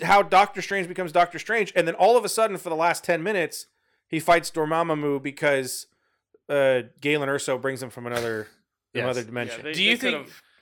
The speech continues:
Speaker 3: cut a lot of his origin out.
Speaker 2: Do you think it would've
Speaker 3: But
Speaker 2: been better
Speaker 3: still
Speaker 2: if
Speaker 3: blown through it, like, in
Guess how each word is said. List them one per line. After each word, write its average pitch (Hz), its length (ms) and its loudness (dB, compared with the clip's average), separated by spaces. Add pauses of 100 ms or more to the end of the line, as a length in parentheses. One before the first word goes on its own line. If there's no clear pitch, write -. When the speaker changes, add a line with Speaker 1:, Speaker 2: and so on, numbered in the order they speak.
(240)
Speaker 3:
cut - 240 -16 (100)
a 120 60 -20
lot 117 340 -14
of 107 80 -20 (280)
his 117 160 -20
origin 110 380 -20 (180)
out. 113 360 -20
Speaker 2:
Do 139 120 -8
you 151 100 2
think 160 200 -4
it - 20 -2
would've 151 220 -4
Speaker 3:
But - 20 -8
Speaker 2:
been 147 180 2
better 151 200 -2
Speaker 3:
still - 140 -20
Speaker 2:
if - 60 -20
Speaker 3:
blown 131 240 -16
through 127 260 -12
it, 104 100 -18
like, 107 180 -20
in 113 160 -20